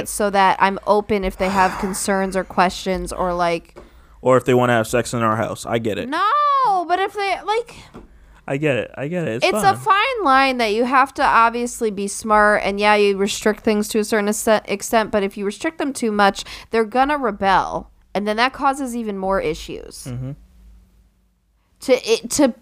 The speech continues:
Speaker 1: turn a blind eye and just be like, "My kid would never," you know, like, that's naive.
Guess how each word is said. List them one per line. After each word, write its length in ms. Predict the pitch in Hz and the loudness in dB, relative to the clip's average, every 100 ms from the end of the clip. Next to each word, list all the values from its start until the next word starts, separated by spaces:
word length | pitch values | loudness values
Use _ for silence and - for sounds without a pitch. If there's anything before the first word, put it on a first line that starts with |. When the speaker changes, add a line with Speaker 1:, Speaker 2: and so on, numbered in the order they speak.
| - | -12
Speaker 1:
turn 260 | 269 359 403 | -6 -4 -4
a 60 | |
blind 420 | 269 247 247 233 | -2 0 0 2
eye 300 | 214 185 165 151 | 2 4 4 2
and 280 | 131 185 | -2 -4
just 200 | 190 208 | -4 -6
be 100 | 220 208 | -2 2
like, 300 | 190 185 - _ - | 2 2 -6 _ -6
"My 300 | 226 370 466 | 0 2 2
kid 340 | 349 262 262 226 | 0 2 2 2
would 300 | 190 190 175 | 2 2 2
never," 960 | 175 180 190 196 170 170 135 101 71 - - - | 0 2 4 2 2 -2 0 -2 -4 -8 -14 -14
you 180 | - 254 | -8 -2
know, 200 | 269 262 | 2 2
like, 300 | 262 269 269 | 4 2 2
that's 480 | 330 381 392 - - _ _ | 2 2 0 -6 -14 _ _
naive. 720 | 247 247 226 170 117 - - | 0 2 2 -2 -8 -16 -20